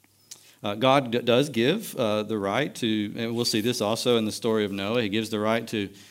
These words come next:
human government to enforce laws with the sword, he says. And so there, there is a right for capital punishment and, and war and things like that. We'll talk about that when we get there.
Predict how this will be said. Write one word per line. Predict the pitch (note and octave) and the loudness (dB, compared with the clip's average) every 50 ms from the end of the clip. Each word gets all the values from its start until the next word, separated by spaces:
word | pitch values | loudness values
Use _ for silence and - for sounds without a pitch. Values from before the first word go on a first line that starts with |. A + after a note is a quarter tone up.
| - _ _ | -20 _ _
human | - - B2+ A#2+ A#2 A2+ A2 G#2+ G#2+ - - - _ _ _ - | -4 -2 0 0 2 0 0 -2 -4 -8 -16 -20 _ _ _ -4
government | B2 A#2+ A#2 B2 D3 D3 F3 G#3+ G#3+ - - - _ _ _ _ _ _ _ _ _ _ - - - - | -2 0 0 2 0 0 0 -2 -4 -8 -14 -20 _ _ _ _ _ _ _ _ _ _ -10 -10 -8 -8
to | - A2+ | -6 -6
enforce | G2 F2+ - - A#2 A#2 A#2+ A#2 - | -6 -6 -6 -4 -2 -2 -2 -2 -2
laws | A2 G#2 G#2 A2 B2+ D3 E3+ D#3+ - | -2 0 0 2 0 -2 -4 -6 -8
with | G#2 F2+ | -10 -8
the | F2+ | -6
sword, | - - - B2+ A#2+ B2+ D3 D3+ C3+ | -4 -2 0 0 2 2 2 2 0
he | C#3+ C#3+ | -2 -2
says. | C#3+ - C#3 D#3 F3+ G#3 F3 - | -2 0 -2 -2 -2 -4 -8 -10
And | G2 F#2+ | -10 -4
so | - B2 A#2+ | 0 2 4
there, | A#2+ A#2+ B2 | 6 4 4
there | B2+ B2 A#2+ | 4 4 6
is | B2+ C#3 C#3+ | 6 6 6
a | D3 C3+ | 4 4
right | A#2+ A#2+ A#2+ B2+ C#3+ D3 | 4 4 4 4 4 2
for | - G#2+ | -2 -6
capital | F#2 - A#2 B2 A#2+ B2+ A#2+ A#2+ | -2 2 2 2 2 0 -2 -2
punishment | A#2 - B2 B2+ B2+ - - C#3 C3+ C#3+ - | -2 -2 -2 -2 -2 -2 -4 -4 -4 -4 -4
and, | F#2+ F2+ F2+ - - | -6 -8 -8 -8 -10
and | F#2 F#2 F#2 | -10 -8 -6
war | F#2 G#2+ A2 A#2+ B2+ B2+ B2+ | -4 -2 0 0 2 2 0
and | A#2 G2 G2 | -2 -2 -4
things | A2+ A2+ A#2 A2+ | -4 -4 -2 -2
like | A2 G#2+ G#2 | -4 -4 -4
that. | - A2+ A#2+ A#2 | -2 -2 -2 -2
We'll | A#2 A2+ | -2 -2
talk | - C3 A#2+ | -2 -2 -2
about | A2+ G#2+ G#2+ G#2 | 0 -2 0 0
that | A2+ A2 G#2+ | 0 0 -2
when | G#2 G2 | -2 -4
we | F#2 | -2
get | F#2+ C3 C#3+ C#3+ | 0 -2 0 0
there. | - G2+ F#2 F#2 F#2 | -2 -2 -2 -2 -4